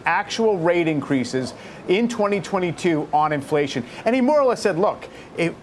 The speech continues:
our stuff operates with lags. It's not really that." They were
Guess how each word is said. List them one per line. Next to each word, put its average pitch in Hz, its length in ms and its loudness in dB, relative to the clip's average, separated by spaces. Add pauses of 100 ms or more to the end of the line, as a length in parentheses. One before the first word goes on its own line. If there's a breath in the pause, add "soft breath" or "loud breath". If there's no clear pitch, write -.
(140)
our 180 160 2
stuff 180 280 0
operates 151 480 2
with 120 100 0
lags. 180 520 0 (120)
It's 156 200 0
not 170 220 2
really 170 260 2
that." 160 180 2
They 262 100 4
were 302 240 4